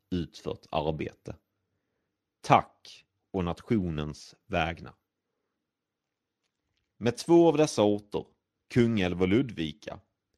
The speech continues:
kommer vi också in på det som år tvåtusen arton kanske kommer att bli mest ihågkommet för, nämligen den helt otroliga valrörelse vi drev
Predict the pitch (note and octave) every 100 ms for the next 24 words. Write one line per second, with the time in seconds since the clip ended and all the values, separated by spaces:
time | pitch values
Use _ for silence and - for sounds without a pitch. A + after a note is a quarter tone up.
0 | _ B2 A#2 C3 B2 - A#2+ C#3 G#2 E2+
1 | - B2+ G#2 F2 G2 F#2+ F2 - - G#2
2 | G2+ F2+ G#2 G#2+ A#2 - F2 D#2+ G2 F2
3 | - - F#2 D#2+ F2+ B2 B2+ - - G2
4 | G2 F2 - C#2+ - - - - - _
5 | _ _ _ _ - F#2+ F#2+ G#2+ F#2+ E2+
6 | A#2 F#2+ - A#2 - - D#3+ A2+ F2+ D#2+
7 | F#2+ F2 G#2+ G#2+ A2 E2+ D#2+ D#2+ D#2+ -
8 | A2 G2 F#2 G2+ A2+ A2